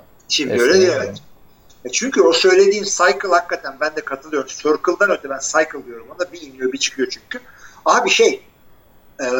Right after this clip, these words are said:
Speaker 1: bir şey yapıldıkça koçlar ve, e, koçlar bilinçli olarak bunlara önlem alıp ona göre oyun planlarını değiştiriyorlar. Oyuncularda da bilinçsiz olarak ona göre evrim oluyor oyuncu tipinde. Yani, e,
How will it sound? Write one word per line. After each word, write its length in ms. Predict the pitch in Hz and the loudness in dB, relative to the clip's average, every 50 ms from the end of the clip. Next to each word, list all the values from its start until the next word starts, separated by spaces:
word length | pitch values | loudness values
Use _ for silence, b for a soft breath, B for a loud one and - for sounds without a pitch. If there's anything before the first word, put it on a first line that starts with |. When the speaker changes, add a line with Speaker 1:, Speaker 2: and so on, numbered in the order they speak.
| 127 127 123 123 123 123 120 120 120 120 139 - - | 0 0 0 0 0 0 0 -2 -2 -4 -6 -8 -6
Speaker 1:
bir 60 | - - | -4 0
şey 260 | - 285 294 277 208 | 0 2 2 2 4
yapıldıkça 760 | 196 190 196 - 226 220 - - - - - - 226 - - - _ _ _ _ _ _ _ _ _ - - _ _ _ _ _ | 2 2 4 2 2 0 0 -4 -4 -4 -2 -2 -2 -2 -4 -10 _ _ _ _ _ _ _ _ _ -20 -20 _ _ _ _ _
koçlar 520 | - - 196 220 214 - 247 254 262 294 - - - _ _ _ - 175 - | -2 0 0 0 0 -2 -2 -2 -2 -2 -4 -8 -14 _ _ _ -20 -8 -4
ve, 280 | 175 202 220 214 - - 180 151 | -2 -2 -2 -2 -6 -8 -8 -4
e, 40 | 143 143 143 139 139 135 139 135 135 135 131 131 127 127 - - _ _ | -2 0 2 2 4 6 6 6 6 6 4 2 -2 -6 -10 -14 _ _
koçlar 480 | - 165 160 - - 254 262 220 - - | 0 2 2 2 2 2 2 2 0 -4
bilinçli 380 | - - 262 - - - 277 262 | -10 -10 -8 -6 -6 -4 -2 -2
olarak 360 | 226 190 165 160 156 - - - - | 0 0 0 0 -2 -4 -4 -8 -20
bunlara 440 | 165 165 170 180 185 185 180 180 156 | -12 -6 -2 0 2 2 2 0 -2
önlem 300 | 147 - 185 208 196 175 | -6 -4 -2 -2 0 0
alıp 200 | 170 156 160 - - | -2 -2 -4 -6 -8
ona 160 | 175 - 185 | -4 -2 -2
göre 320 | - 180 165 147 143 139 135 - - 151 | 0 0 2 2 2 0 0 -4 -8 -10
oyun 160 | 156 - - _ _ - | -10 -10 -10 _ _ -6
planlarını 420 | 143 139 139 143 143 147 147 - 135 | -4 -4 -4 -4 -6 -10 -8 -2 0
değiştiriyorlar. 500 | 135 127 127 - - 127 143 196 247 - b b b b b - - | 0 0 0 -2 -6 -4 0 0 0 0 b b b b b -8 -4
Oyuncularda 640 | 151 160 202 214 202 214 214 262 285 294 294 294 | 0 0 0 0 -2 -2 0 2 2 2 2 0
da 180 | 320 320 - - | -2 -4 -4 -6
bilinçsiz 440 | 190 190 240 262 254 - - - 269 | -10 -12 -10 -6 -6 -6 -6 -6 -8
olarak 360 | 262 226 220 226 269 302 - - - _ _ _ _ - | -8 -4 -2 -2 -2 -2 -4 -6 -16 _ _ _ _ -6
ona 200 | 196 208 240 247 | -2 0 0 0
göre 240 | 214 202 208 - - | 2 2 2 2 4
evrim 340 | 208 190 - - 226 - - | 4 4 4 4 0 -6 -14
oluyor 240 | - - 381 381 - - - | -14 -16 -18 -20 -20 -20 -20
oyuncu 220 | 277 - - 139 - _ | -20 -20 -20 -20 -20 _
tipinde. 340 | _ _ _ _ 120 127 | _ _ _ _ -8 -4
Yani, 200 | 139 151 151 139 123 - b b b b _ - | -4 -2 -4 -4 -8 -14 b b b b _ -12
e, 60 | 131 | -10